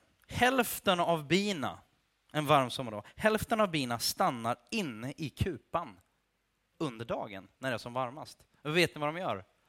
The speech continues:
De zzz, far omkring och ser till att det blir cirkulation på luften.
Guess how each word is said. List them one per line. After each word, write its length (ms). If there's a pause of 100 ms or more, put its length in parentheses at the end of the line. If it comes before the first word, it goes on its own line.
(340)
De 320
zzz, 880 (420)
far 220
omkring 520 (800)
och 40
ser 80
till 200
att 100
det 60
blir 160
cirkulation 960
på 100
luften. 560